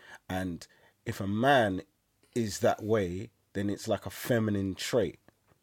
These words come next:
You know what I mean? Like, the people expect a man to be all nasty and messy, and, you know, if he, if he likes looking after himself and cleaning up, then they're gonna think,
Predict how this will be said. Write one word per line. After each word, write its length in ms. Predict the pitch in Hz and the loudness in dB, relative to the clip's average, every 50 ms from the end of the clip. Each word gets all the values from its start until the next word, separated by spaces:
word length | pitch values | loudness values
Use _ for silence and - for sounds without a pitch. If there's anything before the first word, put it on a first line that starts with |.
| _ _ _ _ _ _ _ _ _ _ _ | _ _ _ _ _ _ _ _ _ _ _
You 80 | - 98 | -8 -6
know 80 | 95 98 | -4 -2
what 80 | 98 101 | -2 0
I 100 | 113 113 | 0 0
mean? 260 | 101 87 85 107 - - | -2 -2 -6 -10 -6 0
Like, 240 | 117 104 101 - | 2 2 2 0
the 60 | - - | -4 -4
people 300 | - 156 151 - 139 117 | -4 -4 0 2 0 0
expect 440 | 95 - - - - 135 120 - - | 0 0 -4 0 2 2 2 2 0
a 60 | 120 | -2
man 300 | 104 110 117 113 110 104 98 | 0 2 4 4 2 2 0
to 100 | - 101 | -4 -6
be 140 | - 101 104 | -4 -4 -4
all 80 | 101 | -2
nasty 600 | 101 101 107 113 107 107 101 - - - - 101 95 | -2 0 2 2 2 2 2 -2 -6 -10 -8 -6 -6
and 100 | 92 92 | -4 -2
messy, 540 | 101 113 113 110 - - - 95 95 92 90 | 0 0 -2 -2 -4 -6 -6 -6 -6 -6 -6
and, 240 | 90 87 90 87 - _ - - - - - | -6 -6 -6 -8 -10 _ -20 -20 -20 -16 -6
you 100 | - 117 | -2 0
know, 140 | 110 101 95 | 0 2 0
if 160 | 101 98 - | 0 -2 -2
he, 220 | 131 127 123 - - - | -2 -2 -4 -4 -6 -6
if 160 | 113 107 - | -6 -4 -2
he 60 | 135 | -2
likes 300 | 135 131 131 113 117 - | 2 4 4 4 2 2
looking 240 | 127 117 - - 107 | -4 -4 -2 0 0
after 280 | 113 117 113 - - 104 | 2 2 0 0 -2 -4
himself 280 | 95 - 101 95 - | -2 0 -2 -2 -2
and 80 | 107 90 | -4 -8
cleaning 320 | - - 113 104 95 95 101 | -6 -4 -4 -4 -2 -2 -2
up, 240 | 101 95 - - - | -2 -4 -4 -4 -6
then 160 | 98 95 98 | -4 -4 -2
they're 100 | 101 101 | -2 -2
gonna 180 | 98 101 101 | -2 -2 -4
think, 220 | 92 - 113 92 | -4 -6 -8 -10